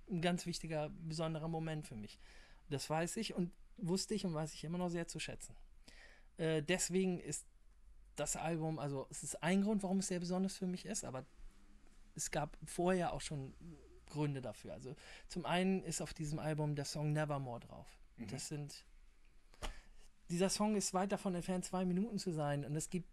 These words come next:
Speaker 1: wenige Bands auf der Welt, die es schaffen würden, so viel Emotion in einen Song, der so kurz ist, zu bringen. Und die haben es geschafft. Nevermore ist ein Meisterwerk. Ähm, der Song, den ich aber jetzt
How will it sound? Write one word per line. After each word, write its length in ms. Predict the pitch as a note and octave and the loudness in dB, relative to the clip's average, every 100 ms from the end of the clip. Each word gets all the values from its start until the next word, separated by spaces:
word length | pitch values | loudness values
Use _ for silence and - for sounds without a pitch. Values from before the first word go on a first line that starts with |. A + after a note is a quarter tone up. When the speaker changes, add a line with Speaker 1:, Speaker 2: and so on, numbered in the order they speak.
| - | -2
Speaker 1:
wenige 420 | D3+ G3+ A3 F3+ | 4 6 6 4
Bands 260 | F3 E3+ E3 | 2 2 -2
auf 120 | - | -2
der 140 | D#3 | 0
Welt, 180 | D#3 D3+ | 0 0
die 60 | C#3+ | 0
es 60 | |
schaffen 360 | - E3+ - D#3 | 0 0 0 2
würden, 160 | D3+ | 2
so 120 | D3 E3 | 2 0
viel 200 | F3+ - | -2 -2
Emotion 580 | D#3 D3+ - E3 D#3+ | -2 -2 -2 -2 -2
in 140 | D3 - - | -4 -8 -6
einen 380 | D3 E3 D#3+ D#3 | -2 0 -2 -2
Song, 280 | E3+ D#3+ | -2 -2
der 120 | D3+ C#3+ | -2 -2
so 160 | D#3 | -4
kurz 320 | - D#3+ D3+ | -6 -8 -8
ist, 300 | B2 - - | -8 -8 -10
zu 120 | - D3 | -8 -6
bringen. 340 | C#3+ C#3 C#3 | -6 -6 -6
Und 200 | C#3 - - - - - | -8 -10 -18 -20 -12 -2
die 120 | D3+ | -2
haben 160 | D3 D3+ | 0 -2
es 140 | C#3+ | -2
geschafft. 360 | D3+ - D3 - | -4 -4 -4 -4
Nevermore 420 | D3 D3+ D3+ C#3+ | -4 -2 -2 -4
ist 120 | - | -6
ein 240 | A#2+ D3 D3 | -10 -10 -6
Meisterwerk. 600 | C#3+ - B2+ A2 A#2 - - - - - - - - - - - - - - - | -4 -4 -6 -10 -12 -16 -20 -20 -20 -20 -20 -20 -20 -20 -16 -14 -14 -14 -16 -6
Ähm, 640 | C#3+ C3+ C3 B2+ C3 C3 D3+ - - - - - - - - - - - - | -2 0 0 -2 -4 -6 -8 -14 -20 -20 -20 -20 -20 -20 -20 -20 -20 -20 -8
der 200 | D3+ D3 | -2 0
Song, 240 | - F3+ | 2 2
den 140 | E3+ E3+ | 2 0
ich 160 | F3 | 0
aber 140 | E3+ D#3 | 0 2
jetzt 300 | D3 C#3 | 2 0